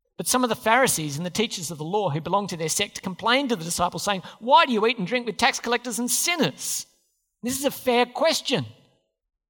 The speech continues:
Nobody likes them.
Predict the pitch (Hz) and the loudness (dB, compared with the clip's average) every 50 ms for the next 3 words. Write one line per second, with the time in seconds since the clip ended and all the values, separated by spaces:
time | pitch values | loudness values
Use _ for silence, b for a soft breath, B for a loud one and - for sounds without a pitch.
0 | _ _ _ _ _ _ _ _ _ _ _ _ _ _ _ _ _ _ _ _ | _ _ _ _ _ _ _ _ _ _ _ _ _ _ _ _ _ _ _ _
1 | _ _ _ _ _ _ _ _ _ _ _ _ _ _ _ _ _ _ _ _ | _ _ _ _ _ _ _ _ _ _ _ _ _ _ _ _ _ _ _ _
2 | _ _ _ _ _ _ _ - 294 349 359 349 320 269 240 226 202 180 180 185 | _ _ _ _ _ _ _ 2 4 4 6 8 8 8 8 8 6 6 6 6
3 | - - - - 151 135 | 4 2 -2 -2 -2 -4